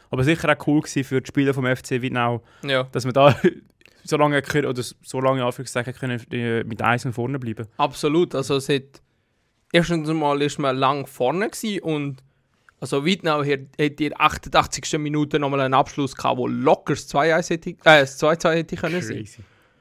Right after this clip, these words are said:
Speaker 2: Auf der anderen Seite muss man sag, sagen, es ist wahrscheinlich die gö-, die grösste Regel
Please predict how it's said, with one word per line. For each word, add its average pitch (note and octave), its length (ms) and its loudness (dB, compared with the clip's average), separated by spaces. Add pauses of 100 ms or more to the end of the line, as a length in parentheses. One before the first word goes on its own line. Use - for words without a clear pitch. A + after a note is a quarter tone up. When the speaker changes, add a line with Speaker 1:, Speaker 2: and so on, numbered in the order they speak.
(540)
Speaker 2:
Auf F3 180 2
der F#3+ 140 4
anderen G#3+ 220 4
Seite F#3 360 2
muss D#3 160 2
man C#3+ 300 2
sag, D#3+ 360 2 (220)
sagen, E3 320 6
es D3+ 200 4
ist C#3 140 -4
wahrscheinlich C#3+ 440 0
die C3+ 120 -2
gö-, F3 320 4 (160)
die C#3+ 100 -8
grösste D#3+ 600 4
Regel D3 640 2